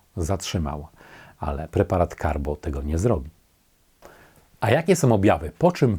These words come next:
poznać tą chorobę u ryb? Tutaj objawy są podobne do choroby kwasowej, o której mówiłem w poprzednim odcinku o chorobach środowiskowych ryb. Odsyłam was do tego odcinka, oglądnijcie sobie.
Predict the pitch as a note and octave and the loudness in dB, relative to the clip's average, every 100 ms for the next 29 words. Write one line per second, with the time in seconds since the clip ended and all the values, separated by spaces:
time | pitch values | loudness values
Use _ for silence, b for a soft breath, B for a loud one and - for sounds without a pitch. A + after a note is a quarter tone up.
0 | - - A#2 G#2+ G#2 F#2+ F#2+ E2+ E2+ E2 | 0 2 4 2 -2 -2 -2 0 0 -2
1 | E2 - B B B D#3+ E3 D3+ C3+ D3 | -6 -12 B B B 4 6 6 4 2
2 | - A2 C3+ D3+ C3 G#2 G#2 - G2 G#2+ | 4 4 4 4 2 2 0 2 2 2
3 | F#2+ G2+ G2+ B2+ - B2 - F#2 F2 - | 2 2 0 -2 -2 -2 0 -2 -2 -8
4 | B B B - F#2+ G2+ F#2+ F#2 G2 F#2 | B B B -8 -2 2 2 2 2 0
5 | F#2 - F2+ F2 G2 - G2+ - - - | -2 0 0 0 -2 -2 -4 -2 -6 -2
6 | F2+ E2+ F#2 - F2+ E2 D#2+ - E2 F#2 | 0 0 -2 0 -2 -2 -4 -4 -4 -6
7 | - F2+ G#2 A2+ F#2 - F2 E2 E2+ E2+ | -6 0 0 2 -2 -2 -4 -2 -4 -4
8 | D2+ C#2+ - G2+ F#2 D2+ D2+ D2 D#2+ - | -6 -6 -4 -2 -2 -2 -4 -6 -10 -10
9 | - | -16